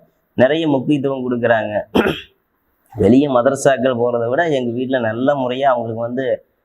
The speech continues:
ஆஹ், பையனுக்கு ஆகட்டும், வீட்டுல அவங்களுக்கு ஆகட்டும், எல்லாம் நல்ல முறையில அவங்க வந்து இந்த இஸ்லாத்தை கடைபிடிக்கிறதுக்கு என்னென்ன வேலைகள் செய்யணுமோ அதையெல்லாம் செய்றாங்க. அப்போ அன்புக்குரிய சகோதரர்களே, எனக்கு இந்த நேரான பாதை கிடைச்சது, எத்தனையோ மக்களுக்கு வந்து கிடைக்காம இருக்குது.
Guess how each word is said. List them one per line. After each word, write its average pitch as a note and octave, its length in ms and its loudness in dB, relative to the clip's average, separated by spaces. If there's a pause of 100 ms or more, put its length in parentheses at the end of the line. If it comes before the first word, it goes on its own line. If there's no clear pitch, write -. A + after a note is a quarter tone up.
(140)
ஆஹ், A2+ 380 0
பையனுக்கு B2+ 480 0
ஆகட்டும், A#2+ 500 -2
வீட்டுல B2+ 220 0
அவங்களுக்கு A#2+ 400 0
ஆகட்டும், A#2 220 -2
எல்லாம் B2 240 -6
நல்ல A#2 340 -4
முறையில A#2 440 -6
அவங்க A2+ 200 -4
வந்து A2 300 -8
இந்த G#2 140 -6
இஸ்லாத்தை A2+ 440 -2
கடைபிடிக்கிறதுக்கு G#2+ 640 -4
என்னென்ன B2 360 -4
வேலைகள் A#2+ 480 -4
செய்யணுமோ G#2+ 400 -6 (420)
அதையெல்லாம் B2 520 0
செய்றாங்க. G2+ 420 0 (140)
அப்போ A2+ 320 0
அன்புக்குரிய C3 480 0 (100)
சகோதரர்களே, A#2 640 -2 (600)
எனக்கு C#3+ 360 4
இந்த B2 480 2 (240)
நேரான C#3 460 0
பாதை C3 260 0
கிடைச்சது, A#2 420 -2
எத்தனையோ C3 460 -2
மக்களுக்கு C3+ 440 -4
வந்து B2 260 -4
கிடைக்காம B2+ 460 -2
இருக்குது. A2 340 -8